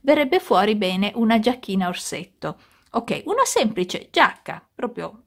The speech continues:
punto alto, eh, niente di trascendentale, fatta così magari con le varianti di colore, ok? In questo modo qui,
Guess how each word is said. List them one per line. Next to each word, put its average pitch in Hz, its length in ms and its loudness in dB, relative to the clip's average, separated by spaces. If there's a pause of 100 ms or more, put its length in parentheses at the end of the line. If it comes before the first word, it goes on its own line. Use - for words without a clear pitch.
(160)
punto 233 380 0
alto, 190 720 2 (100)
eh, 320 280 2
niente 226 440 2
di 202 320 -2 (300)
trascendentale, 190 1160 0
fatta 233 520 2
così 277 260 2
magari 208 480 -2
con 190 340 -2 (320)
le 208 140 2
varianti 190 540 0
di 170 120 -4
colore, 185 640 -2 (120)
ok? - 160 -16
In 196 400 0
questo 202 320 -2
modo 190 280 2
qui, 190 300 -4